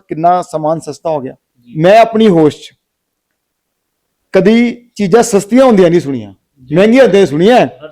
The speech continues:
Speaker 2: ਸਰਕਾਰ ਮਹਿੰਗੀ ਕਰਦੀ ਹੈ।
Speaker 1: ਦੋ ਰੁਪਏ ਮਹਿੰਗੀ ਹੋ ਗਈ, ਦਸ ਰੁਪਏ ਮਹਿੰਗੀ, ਕਿਸੇ ਨੇ ਘੱਟ ਮਹਿੰਗੀ ਕੀਤੀ, ਕਿਸੇ ਨੇ ਜ਼ਿਆਦਾ, ਲੇਕਿਨ ਸਸਤੀਆਂ ਹੋ ਗਈਆਂ। ਔਰ ਕਿੰਨੀਆਂ ਸਸਤੀਆਂ?
Speaker 2: ਜੀ।
Speaker 1: ਡੇਢ ਲੱਖ ਰੁਪਏ, ਦੋ ਲੱਖ ਰੁਪਏ ਕਾਰ ਸਸਤੀ ਹੈ।
Speaker 2: ਗੱਡੀ ਦਾ।
Speaker 1: ਦਸ ਹਜ਼ਾਰ ਰੁਪਏ ਸਕੂਟਰ ਸਸਤਾ ਹੋ ਗਿਆ ਹੈ।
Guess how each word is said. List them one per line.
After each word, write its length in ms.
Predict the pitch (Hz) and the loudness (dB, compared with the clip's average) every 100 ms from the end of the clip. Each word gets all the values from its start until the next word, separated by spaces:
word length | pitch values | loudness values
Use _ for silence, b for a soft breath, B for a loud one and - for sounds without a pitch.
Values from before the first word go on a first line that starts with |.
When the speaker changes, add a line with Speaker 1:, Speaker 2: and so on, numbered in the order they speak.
| - | -20
Speaker 2:
ਸਰਕਾਰ 300 | 156 151 151 | -20 -18 -16
ਮਹਿੰਗੀ 320 | 147 151 165 | -18 -20 -20
ਕਰਦੀ 400 | - _ _ _ _ - | -20 _ _ _ _ -6
ਹੈ। 40 | |
Speaker 1:
ਦੋ 200 | 156 170 | 0 0
ਰੁਪਏ 140 | 156 160 | 0 -2
ਮਹਿੰਗੀ 300 | 156 160 165 | -2 0 0
ਹੋ 80 | 143 | 0
ਗਈ, 120 | 151 | 0
ਦਸ 240 | 151 147 | 0 -2
ਰੁਪਏ 160 | 143 160 | -6 -6
ਮਹਿੰਗੀ, 260 | 147 151 | -4 -4
ਕਿਸੇ 220 | 151 151 190 | -4 -2 -2
ਨੇ 80 | 190 | 0
ਘੱਟ 120 | 165 156 | -2 -2
ਮਹਿੰਗੀ 240 | 175 196 | -4 -6
ਕੀਤੀ, 220 | 180 175 | -6 -10
ਕਿਸੇ 180 | 185 190 | -8 -8
ਨੇ 60 | 160 | -4
ਜ਼ਿਆਦਾ, 200 | 151 135 _ _ _ | -6 -6 _ _ _
ਲੇਕਿਨ 260 | 202 247 247 - _ _ _ | -2 -2 -4 -10 _ _ _
ਸਸਤੀਆਂ 500 | - 214 214 262 302 | -4 -4 -2 0 2
ਹੋ 100 | 233 | 2
ਗਈਆਂ। 160 | 214 | 2
ਔਰ 100 | 226 | -2
ਕਿੰਨੀਆਂ 320 | 214 240 277 254 | -2 -4 -2 -2
ਸਸਤੀਆਂ? 400 | 208 175 151 117 _ | -4 -8 -12 -12 _
Speaker 2:
ਜੀ। 160 | 139 135 _ _ _ _ _ _ | _ _ _ _ _ _ _ _
Speaker 1:
ਡੇਢ 260 | 139 285 285 | 0 2 2
ਲੱਖ 240 | 277 262 | 0 -2
ਰੁਪਏ, 180 | 262 262 | -2 0
ਦੋ 140 | 233 | 2
ਲੱਖ 220 | 247 240 | 0 0
ਰੁਪਏ 180 | 240 233 | -2 -2
ਕਾਰ 200 | 220 202 | 0 -4
ਸਸਤੀ 380 | - 160 - 160 | -6 -14 -16 -18
ਹੈ। 60 | 151 | -18
Speaker 2:
ਗੱਡੀ 200 | 127 123 | -20 _
ਦਾ। 80 | 117 _ _ _ _ _ _ _ _ - | _ _ _ _ _ _ _ _ _ -4
Speaker 1:
ਦਸ 220 | 131 240 | 0 0
ਹਜ਼ਾਰ 220 | 247 262 233 | 2 2 2
ਰੁਪਏ 200 | 233 240 | 2 -2
ਸਕੂਟਰ 320 | 233 226 240 | -4 -4 -4
ਸਸਤਾ 300 | 202 208 208 | -4 -2 -2
ਹੋ 80 | 165 | -2
ਗਿਆ 160 | |
ਹੈ। 80 | 151 | -8